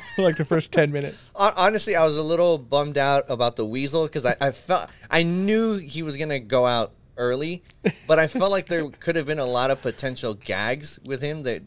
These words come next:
Speaker 1: Oh,
Speaker 2: uh,
Speaker 1: yeah.
Speaker 2: and particularly with James Gunn, and, like, he, he
Speaker 1: Well, that was played by his brother, too,
Speaker 2: Oh,
Speaker 1: Sean.
Speaker 2: obviously. Like, he,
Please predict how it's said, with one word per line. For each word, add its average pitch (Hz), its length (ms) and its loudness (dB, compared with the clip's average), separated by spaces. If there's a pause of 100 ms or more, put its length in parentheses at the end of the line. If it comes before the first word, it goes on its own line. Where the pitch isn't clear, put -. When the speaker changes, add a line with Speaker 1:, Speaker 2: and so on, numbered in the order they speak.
Speaker 1:
Oh, 165 160 6
Speaker 2:
uh, - 20 0
Speaker 1:
yeah. 143 260 0 (540)
Speaker 2:
and 165 100 0
particularly 202 440 0
with 143 80 -4
James 139 280 -2
Gunn, 127 220 -2
and, 110 180 -8
like, 120 200 -2
he, 175 360 -8
he 170 640 -8
Speaker 1:
Well, 160 120 6
that 170 100 12
was 160 140 4
played 151 200 2
by 143 100 2
his 139 160 -6
brother, 135 280 -2
too, - 160 -12 (100)
Speaker 2:
Oh, 208 60 8
Speaker 1:
Sean. - 40 8
Speaker 2:
obviously. 135 640 2
Like, 135 160 2
he, 175 220 -4